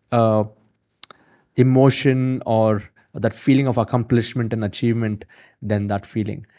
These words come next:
Like, I, if I just put myself in the shoes of M S Dhoni hitting that six to win that World Cup, you know, that feeling is priceless. And that's what every sports person craves for. And the same applies even in my business. You know, when I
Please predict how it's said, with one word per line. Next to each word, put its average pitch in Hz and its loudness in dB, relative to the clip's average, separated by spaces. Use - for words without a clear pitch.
Like, 117 0
I, 123 2
if 120 0
I 135 2
just 143 0
put 139 2
myself 131 0
in 123 -2
the 113 -2
shoes 123 0
of 113 0
M 113 -2
S 110 -2
Dhoni 110 -2
hitting 113 -2
that 104 -2
six - -6
to 110 -4
win 113 -2
that 104 -2
World 107 -2
Cup, 107 -6
you 113 -10
know, 107 -6
that 127 -6
feeling 123 -2
is 107 -4
priceless. 110 -6
And 110 -2
that's 123 2
what 123 4
every 123 0
sports - -2
person 113 -2
craves 110 -2
for. 117 -8
And 113 -2
the 113 0
same 139 2
applies 123 2
even 120 0
in 120 -2
my 110 0
business. 120 -2
You 104 -6
know, 107 -6
when 110 -2
I 107 0